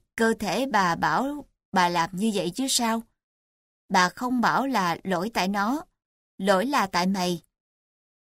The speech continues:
Bà gượng dậy rên hừ hừ. Tới bữa tối, "Mày phải kể với nhà Baker nghe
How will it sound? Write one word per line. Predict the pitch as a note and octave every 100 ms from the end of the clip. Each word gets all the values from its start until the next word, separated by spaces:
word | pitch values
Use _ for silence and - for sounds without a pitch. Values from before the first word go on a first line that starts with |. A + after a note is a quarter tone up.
| _ _ _
Bà | G3 F#3 E3+
gượng | E3 F3+ F3 F3
dậy | F#3+ D#3+ E3 - -
rên | G#3 G#3
hừ | F#3+ F#3+ F3
hừ. | F3+ F#3 D#3+ - _ _ _ _ _ _ -
Tới | A3+
bữa | B3+ G3
tối, | G3 A3 G#3 C4+ D#4 _ _ _ _ _ _ _ _ _ _ _ -
"Mày | G#3+ F#3+ F3+ -
phải | - G#3+
kể | - E3 A#3 C#4+
với | D#4
nhà | C4+ G#3+ F3+
Baker | F3+ A3+ - B3
nghe | A#3